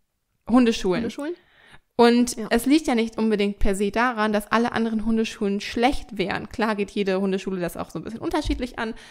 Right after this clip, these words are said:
Speaker 1: aber im Kern wird das jetzt nicht, ne,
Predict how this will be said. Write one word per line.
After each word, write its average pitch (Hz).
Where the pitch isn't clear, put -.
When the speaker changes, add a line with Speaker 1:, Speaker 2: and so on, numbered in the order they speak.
Speaker 1:
aber 208
im 202
Kern 240
wird 247
das 226
jetzt 202
nicht, 214
ne, 247